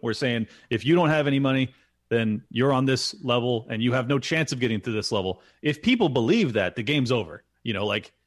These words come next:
that you might as well pull out the guillotines because that's where we're headed. Um, so I don't know how we turn it back. And that's why, you know, as someone who is financially successful,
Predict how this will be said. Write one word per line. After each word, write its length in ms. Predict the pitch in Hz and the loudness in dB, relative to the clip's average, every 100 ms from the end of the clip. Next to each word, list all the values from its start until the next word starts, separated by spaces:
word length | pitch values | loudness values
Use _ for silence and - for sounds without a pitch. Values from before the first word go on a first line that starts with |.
| _ _ - | _ _ -2
that 220 | 135 120 | -2 0
you 100 | 135 | 0
might 200 | 143 151 | 0 0
as 120 | 139 | 0
well 440 | 120 139 131 123 - _ _ | 2 2 4 0 -4 _ _
pull 160 | - 147 | 0 2
out 100 | 131 | 2
the 60 | |
guillotines 520 | 117 127 117 113 104 - | 0 0 0 -2 -6 -6
because 280 | 110 117 | -4 -2
that's 200 | 123 113 131 | -2 -2 -2
where 80 | |
we're 120 | 107 101 | -2 -2
headed. 280 | 123 95 85 _ _ _ - | -2 -4 -8 _ _ _ -10
Um, 260 | 101 95 98 | -6 -4 -6
so 280 | - 117 107 - | -4 -4 -4 -2
I 80 | 160 | 0
don't 80 | 196 | 2
know 80 | 139 | 2
how 120 | 143 | 2
we 80 | 127 | 0
turn 200 | - 131 | 0 -2
it 100 | 90 | 0
back. 300 | 127 123 - | -2 -2 -2
And 80 | 107 | -4
that's 160 | 113 | -4
why, 240 | - 113 107 | -2 0 0
you 180 | 101 120 | -4 -6
know, 120 | 104 | -4
as 160 | 110 | -4
someone 260 | - 156 135 | -2 -2 -2
who 160 | 123 113 | 0 2
is 200 | 190 - | 2 2
financially 400 | 131 127 - 117 | 0 0 -2 -6
successful, 580 | - - 120 - 120 | -6 -2 -2 -2 -6